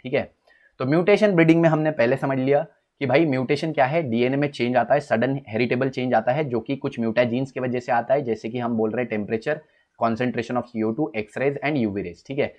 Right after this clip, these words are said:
केमिकल म्यूटाजीन कौन कौन से है? केमिकल म्यूटाजीन्स की भी बात की गई है,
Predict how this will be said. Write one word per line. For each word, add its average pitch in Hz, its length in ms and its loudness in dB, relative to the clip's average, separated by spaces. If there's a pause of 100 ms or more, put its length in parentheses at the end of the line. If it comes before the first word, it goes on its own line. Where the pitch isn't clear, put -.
(220)
केमिकल 180 380 4
म्यूटाजीन 160 420 4
कौन 147 180 0
कौन 143 140 -2
से 143 120 -4
है? 156 60 -2
केमिकल 127 400 0
म्यूटाजीन्स 127 480 -2
की 135 100 -6
भी 139 100 -2
बात 123 260 2
की 123 100 -6
गई 131 160 -2
है, 156 160 -4